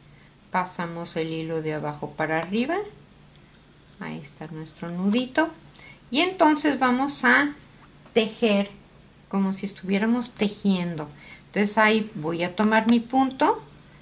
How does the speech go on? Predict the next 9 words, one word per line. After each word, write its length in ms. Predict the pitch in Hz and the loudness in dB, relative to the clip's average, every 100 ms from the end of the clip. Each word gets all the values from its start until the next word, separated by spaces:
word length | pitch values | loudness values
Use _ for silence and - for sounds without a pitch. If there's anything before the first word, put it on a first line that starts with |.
| - - - | -20 -20 -6
de 60 | 180 | -4
enfrente 500 | 180 185 185 180 175 | -4 -2 -2 -2 -2
hacia 320 | 180 - 180 | -2 -2 -2
atrás, 400 | 175 214 269 294 | 0 4 4 2
hacemos 500 | 202 - 185 175 175 | -4 -2 -2 -2 -4
la 200 | 165 160 | -4 -4
T 220 | - 175 | -2 -2
atrás, 760 | 160 151 - 196 330 - - - - - - - - - - - - - - - - - - | 0 -2 0 0 0 -4 -10 -14 -20 -20 -20 -20 -20 -20 -20 -20 -20 -20 -20 -20 -20 -18 -8
lazada, 720 | 156 151 - 196 196 220 | -6 -4 -4 0 0 -2